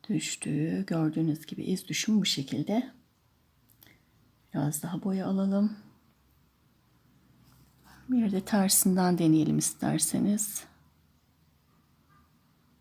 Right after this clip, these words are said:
Evet. Bu fırçanın da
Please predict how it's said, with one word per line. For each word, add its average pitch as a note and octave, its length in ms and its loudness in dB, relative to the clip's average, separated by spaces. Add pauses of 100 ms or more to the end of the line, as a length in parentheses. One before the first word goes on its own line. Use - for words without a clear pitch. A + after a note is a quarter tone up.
(2250)
Evet. - 840 -6 (2000)
Bu B3+ 40 -2
fırçanın B3 640 6
da - 380 2